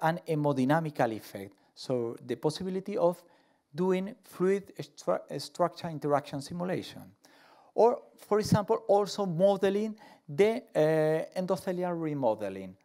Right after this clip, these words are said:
So how the wall shear stress is mo-, is modifying the morphology on the endothelial cell. This is another possible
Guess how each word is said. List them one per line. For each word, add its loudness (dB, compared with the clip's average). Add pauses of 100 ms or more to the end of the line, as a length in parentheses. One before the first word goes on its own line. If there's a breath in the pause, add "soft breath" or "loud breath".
(280 soft breath)
So -2 (300 soft breath)
how 2
the 0
wall 2
shear -2
stress -4 (240 soft breath)
is -2
mo-, -2
is -4
modifying -2
the -4
morphology -2
on -12
the -10
endothelial -8
cell. -10 (140)
This -10
is -8
another -4
possible -6